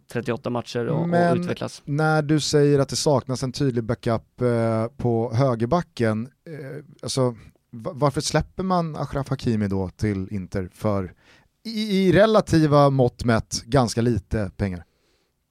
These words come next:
Speaker 1: Alltså, ma-, man kan ju se det som att det är lite pengar för en spelare som är så pass bra.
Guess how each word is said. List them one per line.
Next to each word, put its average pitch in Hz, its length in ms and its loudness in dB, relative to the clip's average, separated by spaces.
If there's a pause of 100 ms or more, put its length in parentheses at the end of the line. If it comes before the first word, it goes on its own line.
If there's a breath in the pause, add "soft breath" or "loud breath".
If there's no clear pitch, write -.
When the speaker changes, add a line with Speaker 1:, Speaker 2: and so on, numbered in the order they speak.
(480)
Speaker 1:
Alltså, 170 220 -4
ma-, 156 200 0
man 160 160 4
kan 156 160 2
ju 156 60 0
se 151 240 2
det 180 100 0
som 175 120 -2
att 143 80 0
det 147 60 2
är 147 60 4
lite 143 320 -2
pengar 127 360 0
för 123 240 2
en 120 140 -2
spelare 123 460 0
som 120 180 -4
är 117 80 -2
så 113 160 -6
pass 117 160 -8
bra. 143 320 2